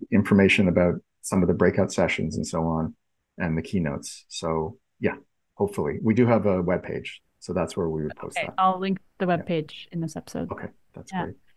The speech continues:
Speaker 2: Lindsay, what tips or strategies do you recommend to international students who might be coming to you with mental health concerns?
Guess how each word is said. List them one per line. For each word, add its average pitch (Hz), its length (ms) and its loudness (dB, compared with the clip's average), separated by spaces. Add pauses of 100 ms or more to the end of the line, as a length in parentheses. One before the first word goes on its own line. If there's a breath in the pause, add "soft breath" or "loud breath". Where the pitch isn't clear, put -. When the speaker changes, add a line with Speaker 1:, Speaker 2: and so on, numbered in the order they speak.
(100)
Speaker 2:
Lindsay, 214 640 6 (100)
what 240 360 2
tips 330 320 0
or 269 80 4
strategies 208 680 2
do 180 100 -6
you 180 160 0
recommend 165 480 -2 (100)
to 165 260 -4
international 165 480 -6
students - 720 -10
who 170 320 -2
might 165 200 -2
be 160 100 -4
coming 165 360 -4
to - 140 -6
you 160 160 0
with 160 180 -4
mental 165 260 -4
health 175 280 -6
concerns? - 720 -12